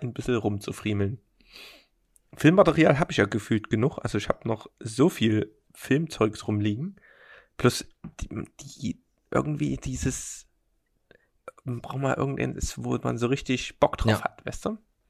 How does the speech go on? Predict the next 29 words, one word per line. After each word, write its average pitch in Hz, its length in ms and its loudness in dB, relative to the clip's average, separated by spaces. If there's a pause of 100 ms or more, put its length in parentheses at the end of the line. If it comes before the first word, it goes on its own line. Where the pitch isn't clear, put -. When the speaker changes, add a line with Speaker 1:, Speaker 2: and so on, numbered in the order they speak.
(680)
Speaker 1:
Radtour - 500 4
ist - 140 -4
so, 135 420 6 (160)
könnte 127 220 -4
ich - 60 -8
nebenbei 120 380 6
immer 151 160 4
ein 131 60 -2
bisschen 131 160 -2
was 131 160 4
machen, 120 180 -2
das 104 120 -6
eilt 135 260 4
ja 160 100 2
nicht, 214 200 -4 (100)
aber 117 200 -4
so 113 160 -2
ein, 113 320 -8
mal 123 240 -6
wieder 139 180 -4
irgendwie 156 300 -4
sowas, 156 520 -8 (920)
hm, 330 100 -2 (840)
das - 180 -6
kriegt 156 180 -2
man 139 120 2
hin. - 200 -4 (880)
Speaker 2:
Ja. 110 240 -2 (540)
Speaker 1:
Und 107 840 4